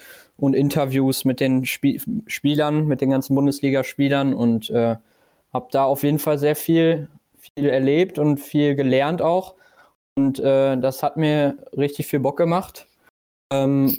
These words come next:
genau, jetzt ist mit Corona natürlich jetzt momentan nicht so viel bei mir. Ähm,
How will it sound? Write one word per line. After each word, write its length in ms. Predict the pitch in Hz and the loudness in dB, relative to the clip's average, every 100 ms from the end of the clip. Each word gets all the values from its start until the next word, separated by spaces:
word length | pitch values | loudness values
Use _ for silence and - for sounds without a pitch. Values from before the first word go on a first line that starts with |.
| - | 0
genau, 320 | 135 135 131 | 0 2 2
jetzt 240 | 127 135 | 0 0
ist 180 | 156 - | -4 0
mit 160 | 147 143 | -2 0
Corona 380 | 147 135 156 | -2 0 2
natürlich 400 | 156 143 151 147 | 0 0 0 0
jetzt 280 | 151 143 - | -2 -4 -4
momentan 440 | 143 143 143 151 147 | 0 2 2 0 -2
nicht 160 | 165 | -2
so 80 | 165 | -2
viel 200 | 160 165 | 0 0
bei 140 | 160 | 2
mir. 320 | 160 160 165 165 - _ _ - | 2 2 0 -4 -14 _ _ -8
Ähm, 540 | 135 135 135 135 131 | -2 2 4 2 2